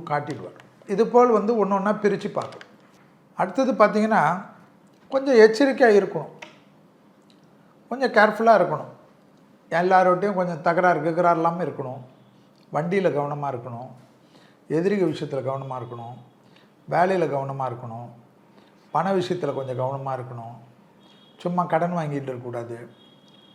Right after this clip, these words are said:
ஃப்ரெண்ட்ஸுங்களுக்காக போய் எங்கேயாவது மாட்டிக்கின்னு சட்ட சிக்கல் வரக்கூடாது. இது போல கேட்டகரிஸ் எல்லாம் இருக்கு. ஏன் இதெல்லாம் பிரிக்கிறேன்னா,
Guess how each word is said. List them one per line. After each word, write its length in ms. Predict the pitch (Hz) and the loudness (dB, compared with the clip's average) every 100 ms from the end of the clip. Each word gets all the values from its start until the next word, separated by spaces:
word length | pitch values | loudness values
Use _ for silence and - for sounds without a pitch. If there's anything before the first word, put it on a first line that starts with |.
| _ _ _ | _ _ _
ஃப்ரெண்ட்ஸுங்களுக்காக 800 | - 180 202 202 185 160 165 170 160 | -2 -2 -2 -4 -6 0 0 0 -2
போய் 140 | 160 151 | -4 -2
எங்கேயாவது 300 | 151 170 156 156 | -2 -2 -2 -4
மாட்டிக்கின்னு 440 | 165 151 156 156 | -4 -6 -8 -2
சட்ட 220 | 156 190 175 | -2 -2 -6
சிக்கல் 260 | 170 135 127 | -6 -6 -4
வரக்கூடாது. 500 | 123 123 117 113 117 - _ _ _ _ _ _ 190 | -6 -10 -12 -14 -16 -18 _ _ _ _ _ _ -4
இது 120 | 254 247 | 2 6
போல 160 | 254 247 | 4 6
கேட்டகரிஸ் 500 | 202 208 185 170 170 | 4 4 0 0 0
எல்லாம் 180 | 170 160 | -2 -4
இருக்கு. 200 | 117 - - _ _ _ _ _ _ _ _ _ _ _ _ _ 185 | -6 -14 -20 _ _ _ _ _ _ _ _ _ _ _ _ _ -4
ஏன் 120 | 233 247 | -2 2
இதெல்லாம் 300 | 214 226 190 | 6 6 4
பிரிக்கிறேன்னா, 500 | 233 - 190 165 151 | -2 -2 -4 -2 -4